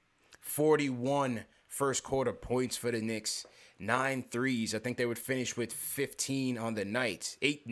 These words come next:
nineteen on the night. Correction, nineteen on the night. 'Cause in garbage time, Kevin Obi started filling it up.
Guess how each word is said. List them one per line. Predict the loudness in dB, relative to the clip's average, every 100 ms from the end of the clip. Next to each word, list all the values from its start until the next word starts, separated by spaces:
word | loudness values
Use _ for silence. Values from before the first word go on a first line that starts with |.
| -10 -8
nineteen | 0 0 0 -2 -2
on | -2
the | -4
night. | -8 -8
Correction, | -4 -2 0 -4
nineteen | -2 -4 -2 -4
on | -4
the | -6
night. | -10 -14 _ -20 -16
'Cause | -8 -6
in | 2
garbage | 2 2 0
time, | -2 -2
Kevin | 2 2 2
Obi | 0 0 -2
started | 0 -2 -2
filling | -6 -6 -4
it | -2
up. | -2 -4